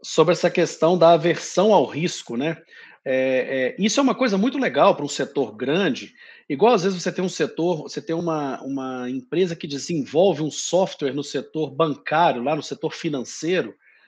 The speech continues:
às vezes a pessoa já compra aquela ideia lá no início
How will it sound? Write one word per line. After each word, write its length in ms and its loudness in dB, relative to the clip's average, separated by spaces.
às 160 -2
vezes 200 4
a 60 6
pessoa 720 2
já 240 2
compra 440 2
aquela 240 2
ideia 360 2
lá 180 4
no 120 0
início 640 -2